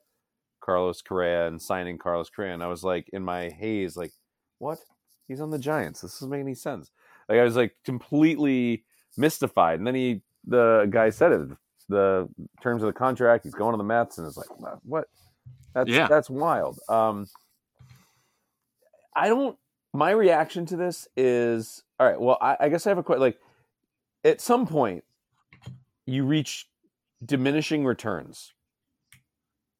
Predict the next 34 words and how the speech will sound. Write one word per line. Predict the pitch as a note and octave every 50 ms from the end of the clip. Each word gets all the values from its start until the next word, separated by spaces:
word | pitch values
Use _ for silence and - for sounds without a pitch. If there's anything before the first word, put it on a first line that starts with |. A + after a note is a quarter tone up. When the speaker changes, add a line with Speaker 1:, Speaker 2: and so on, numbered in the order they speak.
| _ _ _ _ _ -
Speaker 1:
Like, | B2 C3 B2+ - - _ _ _ _ _ _ _ _ _ _ _ _ _ _ _ _
you | - C#3 E3 F3+
can | - - A3+ G#3 F3
sign | - - F3+ D#3+ D3+ D3+ D3 C#3+ C#3 C#3 C3+ C3 - _ _ _ _
the | C3 B2 B2+
best | A2+ G#2+ C#3 C3+ D3 - - - _
player | _ D3 C3+ C3 B2+ B2
at | A#2 A#2 A#2
every | A2+ G#2+ A2+ G2+
position, | - A2+ G#2 G2+ A2 F#2+ - G2+ G2 F#2 F2 _ _ _ _ _ _ _ _
and | A#2 A#2
you're | A#2+ A#2+
not | C3 C#3+ E3+ E3
gonna | G3 E3 D#3
win | C#3+ C#3+ C3+ C3
a | A#2
hundred | B2 B2+ B2 A#2+ A#2+ A#2+ A2+ G2+ F#2+ _ _ _ _ _ _ _ _ _ _ _ _ _ _ _ _ _
sixty-two | - - - C#3+ C3 - - - A2+ A2 A2 G#2+ G#2 F2+ _ _ - C3+ B2 A2 F#2
games. | A2+ A#2 F#2+ D2 C#2+ -
Like, | G#2 F#2+ - _ _ _ _ _ _ _ _ _
a-, | - B2+ B2+ -
at | D3 - -
some | - - G3 G#3 G3
point, | - E3+ E3+ D#3+ D3 C3 - A2+
the | A#2+ A#2+
value | G#2+ F2+ G2+ A#2 A#2+ C3 D3 D3 D3+ D#3 D#3 C#3
that | A#2+ A#2+ - _
Carlos | - - B2+ B2 B2 A#2+ A#2 -
Correa | - - - A#2+ A#2+ A#2 G#2+ G#2 G2+ G2 F#2 -
now | - G2+ G#2 G#2+ G#2+ G#2 G#2 F#2
adds | G2+ G#2 G2+ G#2 G2 - -
to | -
the | G2
Mets | F#2+ F#2+ F2 F2 - -